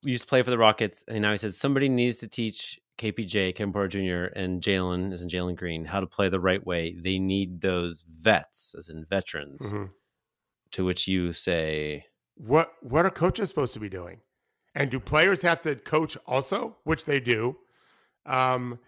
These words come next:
Speaker 2: at, at some point, I, I referenced this last week. Like, "You and I, I need your help." we may write something really big on, on, on what the state of coaching in the N B A is today. Th-, this, th-, I, just because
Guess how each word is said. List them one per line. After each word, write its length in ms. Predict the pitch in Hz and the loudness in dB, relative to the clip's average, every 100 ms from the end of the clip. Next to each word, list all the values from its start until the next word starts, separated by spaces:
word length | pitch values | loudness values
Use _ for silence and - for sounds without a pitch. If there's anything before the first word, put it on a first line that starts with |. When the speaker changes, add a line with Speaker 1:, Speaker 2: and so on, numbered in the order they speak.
| _ | _
Speaker 2:
at, 160 | 156 - _ - - _ _ _ | -6 -6 _ -20 -20 _ _ _
at 160 | - 127 | -8 -4
some 200 | - 160 | 0 0
point, 380 | 120 135 131 131 | 0 2 2 0
I, 100 | 123 | -2
I 220 | 131 131 131 | -2 0 0
referenced 400 | 131 143 123 107 | 2 2 0 -4
this 160 | 110 | -4
last 220 | 120 110 | -2 0
week. 220 | 117 110 - _ _ _ _ - _ | 0 -2 -4 _ _ _ _ -20 _
Like, 140 | 104 101 | -14 2
"You 160 | 143 160 | 4 6
and 80 | |
I, 320 | 143 131 113 113 | 8 8 6 4
I 120 | 127 | 2
need 140 | 143 135 | 4 4
your 100 | 120 | 4
help." 240 | 120 104 _ _ _ _ _ _ | 4 2 _ _ _ _ _ _
we 140 | 127 165 | 0 6
may 160 | 160 | 6
write 240 | 147 139 127 | 8 6 4
something 360 | 135 117 120 | 0 0 -2
really 240 | 117 117 113 | 0 0 0
big 280 | 107 113 104 | 0 0 0
on, 460 | 104 104 98 101 - | -2 -2 -4 -10 -10
on, 240 | 110 110 110 | -8 -8 -8
on 220 | 117 113 | -8 -6
what 220 | 113 131 - - | 0 0 0 -8
the 100 | 117 | -8
state 240 | - 139 | 4 4
of 100 | 120 | 4
coaching 380 | - 123 - 113 | 2 0 0 -6
in 220 | 110 104 - _ _ _ - | -6 -8 -12 _ _ _ -4
the 140 | 117 | 0
N 120 | 110 | 2
B 100 | 110 | 2
A 60 | 104 | 2
is 220 | 104 92 | 0 -2
today. 400 | - 98 95 - _ _ _ _ _ _ - | -8 -10 -10 -16 _ _ _ _ _ _ -2
Th-, 160 | 117 139 | -2 -2
this, 340 | 117 160 - - _ 110 | 2 2 2 -12 _ -16
th-, 120 | - 170 | -8 0
I, 120 | 190 190 170 254 | 2 0 -10 -8
just 200 | 131 240 | 0 0
because 560 | 226 196 170 147 110 - | 4 4 4 2 0 -16